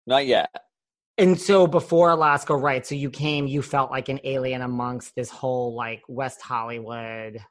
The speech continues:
Speaker 2: scene.
Speaker 1: Yeah. Yeah, I did, 'cause I was. I was, you know, I was a wacko girl. But, but that being said, I mean, everyone was really nice to me. Like, I just remember, like, how,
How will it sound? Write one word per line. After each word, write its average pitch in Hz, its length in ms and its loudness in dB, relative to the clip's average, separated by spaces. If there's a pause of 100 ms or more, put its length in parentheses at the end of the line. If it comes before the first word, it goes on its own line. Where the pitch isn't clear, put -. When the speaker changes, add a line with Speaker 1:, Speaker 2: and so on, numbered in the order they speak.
(180)
Speaker 2:
scene. 107 600 -14 (720)
Speaker 1:
Yeah. 90 360 -8 (2250)
Yeah, 156 260 -6
I 156 80 -6
did, 127 480 -6
'cause 95 160 -10
I 101 80 -4
was. 87 640 -8
I 80 80 -8
was, 98 220 -16
you 107 220 -14
know, 92 140 -16
I 90 240 -8
was 139 200 -14
a 92 40 -10
wacko 82 460 -10
girl. 76 200 -4
But, 127 340 0
but 123 400 0
that 135 180 2
being 123 320 -8
said, 107 380 2
I 78 80 -6
mean, 87 180 -12
everyone 101 380 -2
was 87 200 -10
really 82 200 -4
nice 67 320 -12
to 76 120 -16
me. 62 120 -16 (100)
Like, 71 160 -12
I 62 80 -8
just 73 260 -16
remember, 50 520 -10
like, - 240 -12
how, 50 400 -12